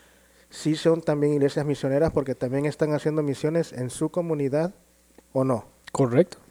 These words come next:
Speaker 2: O, o, o mejor dicho, todas deberían hacer eso.
Speaker 1: No, no, no, no, es que si una iglesia es iglesia es porque hace misiones, porque si no hiciera misiones la iglesia quedaría estancada con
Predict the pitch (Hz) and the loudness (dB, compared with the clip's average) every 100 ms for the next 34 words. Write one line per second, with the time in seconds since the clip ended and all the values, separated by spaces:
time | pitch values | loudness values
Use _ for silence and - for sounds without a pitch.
0 | _ _ _ _ - 165 156 - 170 156 | _ _ _ _ 10 12 12 12 12 12
1 | 147 147 147 175 151 147 165 190 190 131 | 12 10 6 2 4 6 8 8 8 4
2 | - 170 220 202 170 151 143 151 160 135 | 10 12 12 12 12 12 12 12 10 6
3 | 135 131 165 127 117 - 185 233 240 240 | 8 8 8 6 -6 0 6 10 12 10
4 | 180 165 - 220 - - - 175 165 233 | 10 4 6 4 4 -8 2 6 8 8
5 | 233 233 214 170 135 101 - _ - 151 | 8 8 8 6 4 2 -14 _ 0 4
6 | 226 214 196 185 202 214 214 131 139 - | 6 8 8 8 6 4 4 0 2 4
7 | 156 - 135 127 131 147 131 117 - 180 | 4 4 2 4 2 0 0 -2 4 4
8 | 151 110 123 - 123 131 131 160 - 196 | 4 0 -2 -2 -6 -2 2 4 6 6
9 | 185 165 180 196 185 139 139 190 185 147 | 4 4 4 4 4 2 2 0 2 4
10 | 139 143 139 127 147 156 147 127 113 | 6 4 0 0 4 4 2 -2 -4